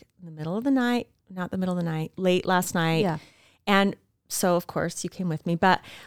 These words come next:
Speaker 1: when I got home, my husband was sitting up waiting for me to get
Speaker 2: Yeah.
Speaker 1: home 'cause he's like, "Well, I just wanna make sure you got, made it back okay." Like, he didn't go to bed until he knew that I was okay.
Speaker 2: Yeah.
Speaker 1: So this guy is gonna go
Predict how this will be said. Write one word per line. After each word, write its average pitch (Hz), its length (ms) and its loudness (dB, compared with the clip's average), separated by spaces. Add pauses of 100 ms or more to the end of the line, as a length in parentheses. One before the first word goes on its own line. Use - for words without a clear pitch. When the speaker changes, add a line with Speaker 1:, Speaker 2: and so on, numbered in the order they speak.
(140)
Speaker 1:
when 233 180 4
I 254 80 6
got 262 220 4
home, 262 180 4
my 214 80 4
husband 202 300 2
was 196 100 0
sitting 180 240 2
up 143 220 -2
waiting 165 200 2
for 160 140 -6
me 156 80 0
to 156 80 -2
get 233 60 0
Speaker 2:
Yeah. 190 140 2
Speaker 1:
home 180 140 -2
'cause 190 120 -2
he's 208 100 2
like, 240 140 2
"Well, 269 100 4
I - 20 4
just 294 120 -2
wanna 311 120 2
make 302 140 2
sure 277 140 -2
you 262 40 -4
got, 269 200 -2
made 247 160 6
it 262 80 0
back 247 320 2
okay." 226 420 0
Like, 214 180 0
he 254 120 -2
didn't 262 180 4
go 262 140 4
to 262 60 4
bed 196 260 4
until 190 280 2
he 190 140 2
knew 175 140 2
that 175 100 -2
I 160 80 -2
was 156 200 -4
okay. 160 340 -2
Speaker 2:
Yeah. 208 400 2
Speaker 1:
So 262 200 4
this 311 300 0
guy 247 460 4
is 214 180 2
gonna 208 200 2
go 196 600 4